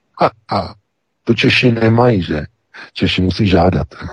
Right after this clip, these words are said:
<laughs> Ukrajinci ne. Ti to mají rovnou, automaticky. Jste možná nevěděli. No jo, no, to je chyba, no, protože vám to zase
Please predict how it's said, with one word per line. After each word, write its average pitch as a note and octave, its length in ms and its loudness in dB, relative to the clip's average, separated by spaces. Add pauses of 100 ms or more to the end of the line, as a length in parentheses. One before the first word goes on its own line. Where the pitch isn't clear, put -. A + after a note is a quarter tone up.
(160)
<laughs> F#2 400 0
Ukrajinci E2+ 440 -2
ne. C#2 160 -2 (760)
Ti - 100 -10
to - 80 0
mají A2 180 4
rovnou, D#2 340 0
automaticky. - 560 -8 (1160)
Jste - 160 -4
možná F#2+ 240 2
nevěděli. D#2+ 380 2 (540)
No F3 140 4
jo, C#3 160 2
no, A#2 180 0
to A#2+ 80 -2
je B2 60 0
chyba, F#2+ 340 0
no, D#2+ 160 -4
protože F2 420 -4
vám F2 180 0
to G2 140 0
zase - 280 -2